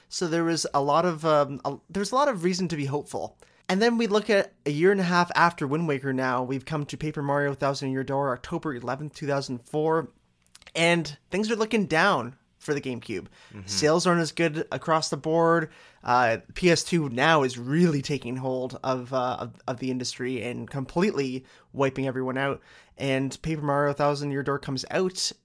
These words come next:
Speaker 1: uh, at this time and doesn't, you know, receive a lot of fanfare because of this. And this is kind of the, the beginning of the end of the GameCube, Neil.
Speaker 2: Yeah,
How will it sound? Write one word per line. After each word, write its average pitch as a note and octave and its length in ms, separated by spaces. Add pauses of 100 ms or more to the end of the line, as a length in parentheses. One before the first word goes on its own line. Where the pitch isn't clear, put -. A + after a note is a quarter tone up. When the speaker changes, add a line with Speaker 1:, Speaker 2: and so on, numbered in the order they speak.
Speaker 1:
uh, - 80 (100)
at C3 160
this C3+ 160
time E3+ 500
and D3+ 460 (840)
doesn't, D#3+ 440
you - 100
know, D3+ 200
receive D3+ 380
a D3+ 60
lot C#3 260
of E3 80
fanfare E3+ 480
because D#3+ 300
of G3 80
this. B2+ 240
And C#3 380 (240)
this - 180
is G#3+ 80
kind G3 240
of F3 80
the, D#3+ 340 (180)
the C#3 60
beginning E3 400
of F#3 100
the D#3+ 120
end C3 380 (160)
of B2+ 160
the C3+ 80
GameCube, B2+ 380
Neil. B2+ 280 (420)
Speaker 2:
Yeah, A2 260